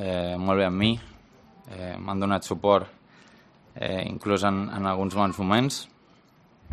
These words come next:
Eh, sempre que, que han sortit a, a parlar, a premsa han tingut paraules molt maques cap a mi. I a part de, de grans companys, doncs, doncs tinc, eh, amics en aquest magnífic grup.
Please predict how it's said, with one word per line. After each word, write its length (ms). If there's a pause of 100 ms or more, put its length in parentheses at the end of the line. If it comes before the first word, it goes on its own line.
(1500)
Eh, 300 (520)
sempre 360
que, 240
que 80
han 120
sortit 320
a, 360
a 160
parlar, 640 (340)
a 200
premsa 360 (160)
han 120
tingut 280
paraules 400
molt 160
maques 280
cap 120
a 80
mi. 140 (1500)
I 140
a 20
part 240
de, 80 (140)
de 80
grans 260
companys, 400
doncs, 380 (100)
doncs 160
tinc, 480
eh, 160
amics 380
en 80
aquest 340
magnífic 400
grup. 300